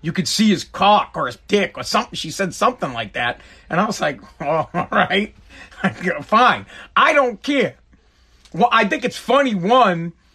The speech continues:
that this, like, Peloton instructor's on there, like, talking about squeezing titties, and he's got a full-on, unless he's got the biggest, uh, uh, you know, prick on the planet, you could, it, he's got the full-on tights on, dude, and the thing's massive, okay? It's Weagle big.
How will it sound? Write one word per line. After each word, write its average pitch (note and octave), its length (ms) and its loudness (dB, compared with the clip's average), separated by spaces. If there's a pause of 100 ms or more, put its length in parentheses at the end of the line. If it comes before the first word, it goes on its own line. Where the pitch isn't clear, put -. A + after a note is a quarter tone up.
(200)
that G3+ 160 -2
this, G#3 180 -4
like, G3 180 -2
Peloton G#3+ 460 2
instructor's F3 460 -4
on F#3 160 2
there, F3 100 2
like, E3 140 -2
talking F#3 200 2
about E3 200 -2
squeezing F3+ 400 -4
titties, E3 500 -2
and C3 260 -4 (300)
he's E3+ 220 2
got F#3 180 2
a C#3+ 60 -4
full-on, F#3+ 800 2 (160)
unless G3+ 260 0
he's G3 140 -4
got G3 140 0
the E3+ 60 -4
biggest, F3+ 440 0 (440)
uh, D#3 180 -2 (120)
uh, E3 200 0
you E3 120 -2
know, D3 300 2
prick - 500 0
on F3+ 80 -2
the D3+ 80 -4
planet, F3 560 0 (320)
you F3+ 160 0
could, C3+ 280 -2
it, E3 200 -8
he's F3 160 -2
got G3 160 0
the - 60 -14
full-on G3 400 0
tights G3 300 2
on, D#3+ 200 0
dude, E3 120 0
and D3 100 -4
the C#3+ 40 -6
thing's D3 280 -2
massive, C#3 560 -4
okay? D3 320 -6
It's C3+ 100 -10
Weagle D#3 500 -2
big. A#2+ 240 -8